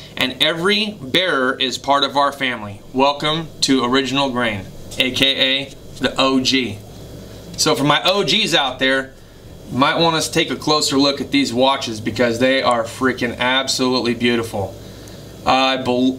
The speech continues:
I'll have to put the link down in the description to their actual website. You guys can peruse and check out the watches themselves. Uh, but this watch I picked up as it was.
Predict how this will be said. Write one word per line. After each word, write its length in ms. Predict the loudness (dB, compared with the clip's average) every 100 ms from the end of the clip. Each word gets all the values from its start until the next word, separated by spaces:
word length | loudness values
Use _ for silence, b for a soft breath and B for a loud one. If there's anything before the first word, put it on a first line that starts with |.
| 2
I'll 160 | 4
have 200 | 2 0
to 60 | -4
put 220 | 0 0
the 100 | 2
link 320 | 2 2 0
down 260 | 0 0 0
in 40 |
the 60 | -2
description 680 | -2 -2 0 0 0 -2 -2
to 100 | 0
their 160 | 2
actual 520 | 4 2 -2 0 0 0
website. 600 | 0 0 0 0 0 0
You 80 | 0
guys 300 | 2 0 -2
can 140 | -8
peruse 420 | -2 2 2 2
and 120 | 0
check 300 | 0 0 2
out 220 | 2 0 -2
the 80 |
watches 500 | 0 2 2 0 -6
themselves. 840 | -6 -6 -2 2 2 2 0 -4 -6 B B B 0
Uh, 320 | 2 2 0
but 160 | 0
this 220 | 0 0 2
watch 320 | 4 4 2
I 100 | 0
picked 320 | 0 -4 0
up 220 | 0 0 -2
as 220 | -2 -2
it 140 | -6
was. 580 | 0 2 2 0 -6 -14